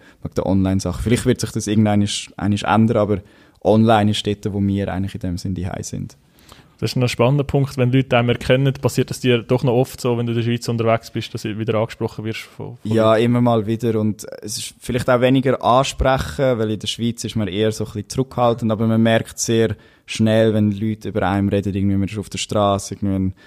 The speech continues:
Speaker 1: läuft durch Luzern und kommt an einer Gruppe Jugendliche irgendwie vorbei und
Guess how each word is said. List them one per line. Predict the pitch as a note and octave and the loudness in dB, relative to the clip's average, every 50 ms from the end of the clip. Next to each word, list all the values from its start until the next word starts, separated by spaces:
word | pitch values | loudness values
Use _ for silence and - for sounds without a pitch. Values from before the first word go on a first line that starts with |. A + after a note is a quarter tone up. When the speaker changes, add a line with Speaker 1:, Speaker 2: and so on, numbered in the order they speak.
| - _ - | -20 _ -6
Speaker 1:
läuft | - G2+ G2 - - - | -2 -2 -2 -2 -2 -4
durch | G#2+ G2 | -4 -4
Luzern | G#2 G2 - - - G#2+ G#2 G#2 G#2 G#2 G2+ G2+ | -4 -4 -4 -2 -2 0 2 2 2 2 2 0
und | G2 G2 - - - _ _ - - - _ _ _ _ _ _ _ | 0 -2 -4 -8 -14 _ _ -20 -20 -20 _ _ _ _ _ _ _
kommt | - - A2+ A2 G#2 | -6 -2 0 2 2
an | A2 G#2+ G#2 | 4 2 2
einer | G#2+ G#2 G#2 G2+ | 2 2 0 -2
Gruppe | - A#2 G#2+ - - G#2+ | -2 -6 -4 -2 0 0
Jugendliche | A2 A#2+ B2 C3+ A#2+ B2 B2 - - B2 | 2 2 2 2 2 2 0 0 0 0
irgendwie | A2+ A#2 A2+ | 2 0 0
vorbei | - A#2+ G#2+ A2+ A#2 A#2+ B2+ B2+ B2 | 0 0 0 2 2 4 4 4 4
und | A#2 A2 G#2+ | 4 2 0